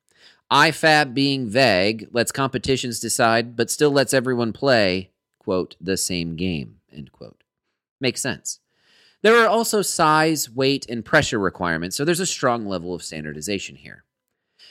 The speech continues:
There's plenty of space in the law about balls and official competitions bearing the fifa standard seal, like fifa Quality Pro, for instance. The corruption jokes are so obvious here that I regret even giving this much space to the subject.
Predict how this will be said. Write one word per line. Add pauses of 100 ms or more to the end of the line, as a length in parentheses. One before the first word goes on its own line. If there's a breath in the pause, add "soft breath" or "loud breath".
(160 soft breath)
There's
plenty
of
space
in
the
law
about
balls
and
official
competitions
bearing
the
fifa
standard
seal, (320 loud breath)
like
fifa
Quality
Pro,
for
instance. (680)
The
corruption
jokes
are
so
obvious
here
that
I
regret
even
giving
this
much
space
to
the
subject.